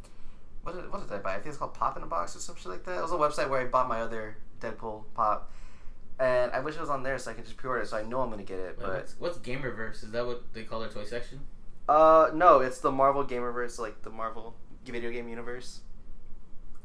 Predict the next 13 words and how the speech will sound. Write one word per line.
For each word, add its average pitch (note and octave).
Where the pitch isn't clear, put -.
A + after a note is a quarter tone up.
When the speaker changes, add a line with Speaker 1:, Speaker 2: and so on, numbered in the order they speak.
Speaker 2:
What C#3
the D3+
hell D3+
is D3
he D3+
in? G#3
What -
is -
he D3+
in? D#3+
Speaker 1:
Contest C3
of A#2+
Champions. C#3+